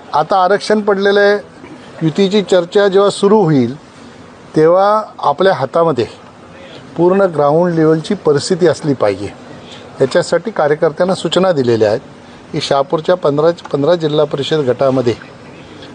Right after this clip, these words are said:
एकंदरीत महायुतीची राजकीय परिस्थिती काय आहे त्याची माहिती भारतीय जनता पार्टीच्या स्तरावर करण्याच्या सूचना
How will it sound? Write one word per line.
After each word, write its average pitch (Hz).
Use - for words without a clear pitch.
एकंदरीत 175
महायुतीची 156
राजकीय 139
परिस्थिती 180
काय 156
आहे 107
त्याची 143
माहिती 185
भारतीय 127
जनता 190
पार्टीच्या 185
स्तरावर 160
करण्याच्या 143
सूचना 139